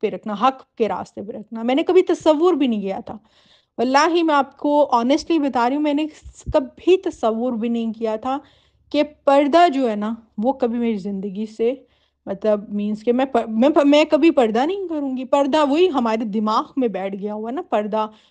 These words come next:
पर्दा वो जो कपड़े का बस एक नाम है, हिजाब और निकाब और ये एक पर्दा है।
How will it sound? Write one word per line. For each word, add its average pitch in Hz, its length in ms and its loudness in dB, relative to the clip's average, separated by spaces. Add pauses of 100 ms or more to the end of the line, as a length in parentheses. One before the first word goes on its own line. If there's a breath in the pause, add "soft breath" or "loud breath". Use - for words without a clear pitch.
(140)
पर्दा 214 320 -2
वो 208 140 -2
जो 208 140 -4
कपड़े 247 400 2
का 226 100 -2
बस 202 260 -4
एक 202 140 -10
नाम 202 320 -8
है, 196 100 -6
हिजाब 202 500 -4
और 202 140 -2
निकाब 202 540 -6
और 202 100 -4
ये 214 220 0
एक 226 300 -6
पर्दा 208 280 -10
है। 214 140 -10